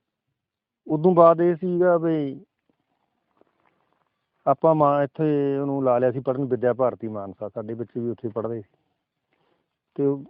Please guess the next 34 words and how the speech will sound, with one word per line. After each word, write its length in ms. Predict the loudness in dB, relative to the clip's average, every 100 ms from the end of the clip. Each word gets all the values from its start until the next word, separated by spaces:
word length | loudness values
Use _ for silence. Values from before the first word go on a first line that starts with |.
| _ _
ਉਦੋਂ 280 | -4 0 0
ਕੋਈ 180 | 0 0
ਇੰਨਾ 160 | 2
ਬੱਸਾਂ 340 | 0 -2 -2 0
ਦਾ 140 | 2
ਜਾਂ 240 | 2 0
ਉਦੋਂ 480 | 0 -2 -4 -4 -4
ਨਾ 180 | 0 0
ਆਪਦੇ 200 | 2 0
ਕੋਲੇ 240 | 0 -2
ਸਾਨੂੰ 200 | -2 -6
ਕਹਦੀ 220 | -4 -4 -2
ਵੀ 100 | 0
ਕਾਰਾਂ 280 | 0 0
ਗੱਡੀਆਂ 300 | -4 -6 -8
ਸੀ, 140 | -8 -10
ਕੁਛ 180 | -10 -10
ਨਹੀਂ 160 | -10
ਸੀ। 180 | -8 -12 -14 _ _ _ 0
ਜ਼ਿਆਦਾ 260 | 2 4
ਸਫ਼ਰ 260 | 2 -2 -2
ਉਹਨੇ 460 | -4 -4 -8 -8 -8
ਸਾਈਕਲ 260 | -6 -4 -4
'ਤੇ 120 | -4
ਹੀ 40 | -2
ਤੈਅ 200 | 0 -2
ਕੀਤਾ 300 | -4 -8 -8
ਆਪਦਾ। 200 | -8 -14
ਇੱਥੋਂ 260 | -14 -12
ਬੱਚੇ 280 | -10 -10 -10
ਸਾਈਕਲ 320 | -8 -8 -6
'ਤੇ 100 | -4
ਹੀ 60 | -4
ਜਾਂਦੇ, 340 | -4 -6 -10